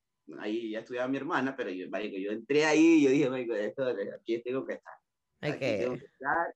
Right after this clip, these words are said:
Speaker 1: Y, y bueno, después presenté, no quedé, volví a presentar, tampoco quedé,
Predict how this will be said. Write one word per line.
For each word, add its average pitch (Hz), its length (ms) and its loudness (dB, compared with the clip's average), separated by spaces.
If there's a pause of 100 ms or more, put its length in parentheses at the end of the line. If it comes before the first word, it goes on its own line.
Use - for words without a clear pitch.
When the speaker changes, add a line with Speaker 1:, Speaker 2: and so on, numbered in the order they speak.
(140)
Speaker 1:
Y, - 540 -12 (160)
y 87 40 -12
bueno, 110 440 -4
después 101 320 -10
presenté, 127 720 -4 (100)
no 107 220 -8
quedé, 123 460 -2
volví 98 260 -6
a 98 80 -10
presentar, 123 540 -2
tampoco 107 440 -8
quedé, 120 360 -6